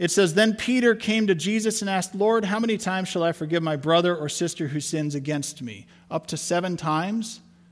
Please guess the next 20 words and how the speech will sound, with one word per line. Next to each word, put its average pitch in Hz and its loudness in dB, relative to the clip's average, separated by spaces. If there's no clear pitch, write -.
the 135 -6
number 156 -2
of 143 -6
perfection? 190 -6
Would 151 -4
that 175 -4
be 170 2
ideal?' 160 0
And 160 2
Jesus 208 0
answered, 175 -2
'I 165 2
tell 175 -2
you, 175 2
not 165 2
seven 180 0
times, 156 -2
but 143 0
seventy-seven 113 -8
times.'" 120 -18